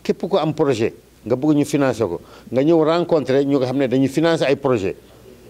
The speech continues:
Loolu moo tax au-delà stand yooyu ñu def noonu, ku nekk ñëw exposer projet am, maanaam nga dugg ci biir stand bi, lu nga réaliser nga wax ko, lu nga bëgg a def nga wax ko. Au-delà de loolu dafay nekk rencontre,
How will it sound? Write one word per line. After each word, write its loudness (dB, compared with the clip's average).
Loolu 4
moo 2
tax -2
au-delà 2
stand -2
yooyu 4
ñu 0
def 0
noonu, -4
ku -4
nekk -2
ñëw 0
exposer -2
projet 0
am, -2
maanaam -2
nga 2
dugg 0
ci 0
biir 0
stand -2
bi, -2
lu 4
nga 4
réaliser 2
nga 2
wax 2
ko, 0
lu 2
nga 4
bëgg 0
a 4
def 0
nga 2
wax 2
ko. -2
Au-delà 2
de 2
loolu 2
dafay 0
nekk -4
rencontre, -2